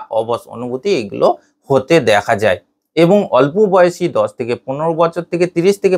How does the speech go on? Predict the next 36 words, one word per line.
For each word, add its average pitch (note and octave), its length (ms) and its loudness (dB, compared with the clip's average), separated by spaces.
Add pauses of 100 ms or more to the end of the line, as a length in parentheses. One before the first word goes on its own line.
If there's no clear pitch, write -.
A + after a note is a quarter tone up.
পঁয়ত্রিশ G#3+ 420 0 (100)
বছরের A2+ 420 -2
মধ্যে G#2+ 240 0 (380)
যাদের C#3 240 2 (120)
পায়ের C3 280 4
পিছনের E3+ 340 -6
দিকের F3 280 -4
মাংসপেশিতে A2+ 580 -6 (100)
টান B2 160 4 (120)
ধরে, C#3 200 4 (160)
ব্যথা A#2 380 2
হয় D3 220 2 (300)
বা B2+ 100 2 (180)
অস্বস্তি E3 440 -6
হয়, C#3+ 140 4
রাত্রে A#2+ 320 0 (100)
ঘুমাতে D3+ 340 -2
পারেন C#3 260 0
না, C#3+ 60 2 (400)
এগুলো G3+ 320 4
কিন্তু B2 200 -4 (100)
ভিটামিন B2+ 420 -4
ডি F3 100 -2 (160)
এবং A#2 120 -4 (120)
ক্যালসিয়ামের A#2+ 520 0 (140)
ঘাটতির A#2+ 460 -6
ফলে G#2 200 2 (120)
হতে G#2 240 0 (300)
দেখা A2 300 0
যায়। F#2 140 -6 (260)
আর B2 160 0
ভিটামিন A#3 360 4 (100)
ডি A3+ 100 2 (180)
এবং G3 120 2 (120)
ক্যালসিয়ামের A#3 580 2
ঘাটতিজনিত F#3+ 560 -4